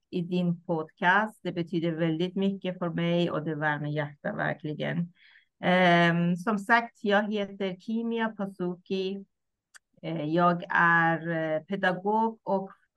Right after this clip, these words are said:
eh, folkbildare, kan jag säga. Eh, jag kommer ursprungligen från Iran, har bott i Sverige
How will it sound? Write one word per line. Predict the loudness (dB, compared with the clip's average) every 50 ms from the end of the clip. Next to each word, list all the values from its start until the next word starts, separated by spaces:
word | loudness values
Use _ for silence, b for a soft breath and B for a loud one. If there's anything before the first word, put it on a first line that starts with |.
| -8 -6
eh, | -4 -2 -2 -2 -4 -4 -2
folkbildare, | 0 0 0 0 -2 -2 -2 -2 0 0 0 0 0 0 0 0 0 -4 -6 -8 _ _ _ _
kan | -6 -4
jag | -4 -4 -6 -6
säga. | -6 -4 -4 -2 -2 0 0 2 2 0 -2 -6 -10 _ _ _ _ _ _ _ _ _ _ _ _ _ _ -10 -6
Eh, | -4 -2 0 0 0 0 0 -2
jag | -2 -2 0 2 2 2 2 0
kommer | 0 0 2 2 0 0 -2 -2
ursprungligen | -2 -2 -4 -4 -2 -2 0 0 0 0 0 0 -2 -2 -2 -2
från | -2 -2 0 0
Iran, | 0 0 0 2 2 2 0 0 -2 -4 -4 -6
har | -6 -6 -2 0 2 2 4 4 4 2 2 -2 -8 -12 -14
bott | -18 -6 -4 -2 -2 -2 -4 _
i | -6 -6 -6
Sverige | -6 -8 -8 -6 -2 -2 0 0 -2 -4 -4 -4 -4 -4 -2 -2 -2 -2 -4 -4 -8